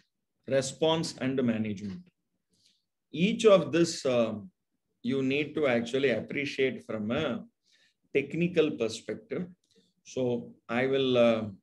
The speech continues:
be very, uh, practical, technical come practical. Okay, so that we, uh, we appreciate, uh, the terminologies.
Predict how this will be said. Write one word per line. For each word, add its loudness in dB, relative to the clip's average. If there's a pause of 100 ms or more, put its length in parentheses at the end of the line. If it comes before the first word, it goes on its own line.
(540)
be 0
very, 4
uh, 2 (680)
practical, 2 (280)
technical 4
come 2
practical. -6 (220)
Okay, -6
so -4
that 0
we, 0
uh, -4 (240)
we 0
appreciate, 2
uh, -2 (380)
the 2
terminologies. 0